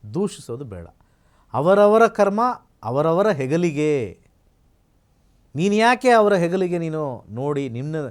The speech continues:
ನಿನ್ನ ಹೆಗಲು ಹೆಚ್ಚಿಗೆ ಮಾಡ್ಕೊಳ್ತೀಯ ಅಂತ ಹೇಳಿರ್ತಕ್ಕಂಥದ್ದು ನಮ್ಮ ದಾಸಶ್ರೇಷ್ಠರು. ಅವರವರ ಕರ್ಮ ಅವರವರ ಹೆಗಲಿಗೆ. ಅವರ ಕರ್ಮ ನೀನು ಮಾತಾಡಿ ನಿನ್ನ ಹೆಗಲು ಏಕೆ ಹೆಚ್ಚಿಸುವೆ?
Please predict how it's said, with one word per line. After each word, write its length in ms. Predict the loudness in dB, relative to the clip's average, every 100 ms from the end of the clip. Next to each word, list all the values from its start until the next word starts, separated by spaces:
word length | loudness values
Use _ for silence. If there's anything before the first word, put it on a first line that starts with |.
| -14 _ -10
ನಿನ್ನ 160 | -6 -4
ಹೆಗಲು 280 | -4 -4 -6
ಹೆಚ್ಚಿಗೆ 360 | -8 -10 -10
ಮಾಡ್ಕೊಳ್ತೀಯ 500 | -10 -12 -16 -16 -16
ಅಂತ 180 | -16 -14
ಹೇಳಿರ್ತಕ್ಕಂಥದ್ದು 920 | -12 -12 -14 -16 -16 -14 -14 -12 -14 _ _ _ _ _ _ _ _ _ _ _
ನಮ್ಮ 340 | -14 -12 -12 -16 _ _ _ _ -8
ದಾಸಶ್ರೇಷ್ಠರು. 720 | -6 -4 -6 -8 -14 -18 -20 _ _ _ _ _ _ _ _ _ _ _ _
ಅವರವರ 540 | -12 -6 -2 0 0 -2
ಕರ್ಮ 540 | -2 -4 -4 -8 -10 -12
ಅವರವರ 720 | -10 -4 -2 0 0 2 0 -2 -6
ಹೆಗಲಿಗೆ. 520 | -12 -10 -8 -10 -16 _ _ _ _ _ _ _ _ _ _ _ _ _ -8
ಅವರ 260 | 0 2 2
ಕರ್ಮ 320 | 4 2 2
ನೀನು 280 | -2 -2 0
ಮಾತಾಡಿ 400 | 0 0 0 -2
ನಿನ್ನ 260 | -4 -2
ಹೆಗಲು 340 | 0 2 4 4
ಏಕೆ 340 | 2 -2 -2
ಹೆಚ್ಚಿಸುವೆ? 880 | -4 -4 -8 -6 -6 -4 -6 -10 _